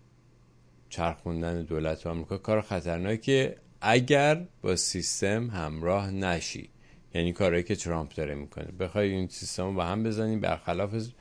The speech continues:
جهت که این سیستم انتخاب تعیین کرده حرکت بکنی و اون کنترل رو از دست این بانک‌ها بیاری. مثلاً خود این دی بانک، اصلاً هیچ رئیس جمهوری جرئت نداشت اینو بگه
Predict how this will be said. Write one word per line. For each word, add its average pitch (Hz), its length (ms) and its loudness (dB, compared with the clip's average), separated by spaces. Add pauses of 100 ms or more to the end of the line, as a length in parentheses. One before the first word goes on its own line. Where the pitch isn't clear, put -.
(520)
جهت 104 380 4
که 110 540 4
این 98 160 2
سیستم 95 400 -4
انتخاب 95 520 -2 (340)
تعیین 92 300 -2
کرده 92 360 2
حرکت 90 500 0
بکنی 95 340 -2
و 90 60 0
اون 104 180 2
کنترل 98 500 2
رو 113 80 2
از 98 140 2
دست 95 300 0
این 98 260 -4 (380)
بانک‌ها 87 420 4
بیاری. 107 280 4
مثلاً 98 460 2
خود 110 240 2
این 101 260 2
دی 101 220 0
بانک، 104 600 2 (640)
اصلاً 87 320 0
هیچ 131 320 4
رئیس 90 240 6
جمهوری 95 280 2
جرئت 120 520 4
نداشت 98 360 0
اینو 80 140 -2
بگه 78 280 -2